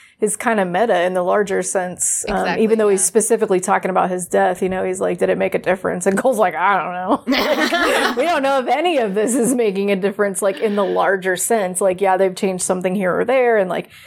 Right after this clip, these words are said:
Speaker 1: sure, we've saved some people, but, like, where are we going? You know, and it's like, "I don't, I don't know."
Speaker 3: Right. I mean, th-, you ha-, I mean, but that's also, like, to what Selena's saying about,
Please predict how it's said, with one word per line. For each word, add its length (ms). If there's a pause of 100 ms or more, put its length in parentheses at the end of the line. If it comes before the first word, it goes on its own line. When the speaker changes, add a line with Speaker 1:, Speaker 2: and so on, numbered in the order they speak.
Speaker 1:
sure, 240
we've 180
saved 240
some 180
people, 300
but, 220
like, 320
where 220
are 40
we 140
going? 720 (640)
You 120
know, 200
and 120
it's 220
like, 200
"I 180
don't, 240
I 160
don't 140
know." 100
Speaker 3:
Right. 400
I 160
mean, 300
th-, 260
you 180
ha-, 300
I 80
mean, 140
but 80
that's 260
also, 380
like, 280 (480)
to 120
what 200
Selena's 520
saying 400
about, 640